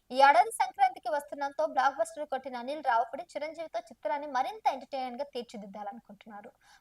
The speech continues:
మరి చిరంజీవి నుంచి ఫ్యాన్స్ ఎలాంటి అంశాలు కోరుకుంటారనే చిత్రంలో ఉండేలా ప్లాన్ చేస్తున్నారు. ఈ మూవీకి మనశంకర వరప్రసాద్ గారు అనే టైటిల్ ని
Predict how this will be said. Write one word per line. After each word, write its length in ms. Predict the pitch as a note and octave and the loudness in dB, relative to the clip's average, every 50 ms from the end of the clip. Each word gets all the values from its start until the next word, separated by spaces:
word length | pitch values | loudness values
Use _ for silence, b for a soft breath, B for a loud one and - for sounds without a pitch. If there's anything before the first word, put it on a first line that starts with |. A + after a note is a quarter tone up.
| b A#3 | b -6
మరి 80 | A#3 A#3 - E4+ | -6 -6 -4 -2
చిరంజీవి 340 | D#4+ E4 E4+ E4+ G4 E4+ | -2 -2 -2 -4 -4 -4
నుంచి 240 | E4+ E4 D#4+ D4 E4 | -4 -6 -6 -8 -8
ఫ్యాన్స్ 400 | D#4 - C#4+ C4 C4+ D#4 - - | -6 -2 -2 -2 -2 -4 -4 -2
ఎలాంటి 480 | C4 B3 C4 C#4+ E4+ - - F#5 - b b b b b b | 0 0 0 0 -2 -6 -8 -12 -12 b b b b b b
అంశాలు 380 | A#3 C#4+ D4 - G4+ F4 F4 | -8 -8 -2 2 2 2 2
కోరుకుంటారనే 720 | E4+ - D4 C4+ C#4 - - C4 B3 C4 B3 B3+ B3 A#3 A3+ | 2 0 0 -2 -2 -2 -8 -6 -2 -2 -2 -2 -4 -8 -10
చిత్రంలో 520 | - - A#3+ _ - C4 B3 A#3+ C4+ C4+ | -12 -16 -16 _ -8 -8 -8 -6 -6 -8
ఉండేలా 320 | A#3 G#3+ G#3+ G#3+ A3+ C4+ | -8 -8 -10 -12 -10 -10
ప్లాన్ 380 | E4 - - B3+ A3 G#3 A3 - | -8 -4 -4 -4 -4 -4 -10 -16
చేస్తున్నారు. 480 | G3+ - _ - G3 G3 F#3+ F#3+ F#3+ - b b b b b A#3+ | -18 -18 _ -20 -18 -16 -16 -16 -18 -20 b b b b b -6
ఈ 100 | B3+ C4 | -6 -4
మూవీకి 480 | C4+ C#4+ D4+ D#4 E4 D#4 - C4+ D#4 A4+ _ _ _ _ _ - | -2 -2 -4 -4 -4 -6 -8 -8 -12 -12 _ _ _ _ _ -4
మనశంకర 560 | A#3 A#3+ B3 D4+ - - - G#4 - G#4+ G#4 G4 E4+ | -2 -2 -2 -2 -4 -6 -8 -6 -4 -2 0 2 4
వరప్రసాద్ 520 | D4 C#4+ D4 D4 - C#4 C4+ - C4+ B3 A#3+ - - | 4 2 2 0 -4 -4 -4 -2 -2 -4 -4 -2 -4
గారు 180 | A#3 A3+ A3+ A#3+ | -2 -2 -2 -4
అనే 140 | A3+ A3+ | -4 -6
టైటిల్ 480 | G#3+ _ - A3 A3 C4 D#4 G4 F#4+ D#4+ | -6 _ 0 0 0 0 -2 -4 -10 -10
ని 120 | C#4+ F#4+ | -12 -10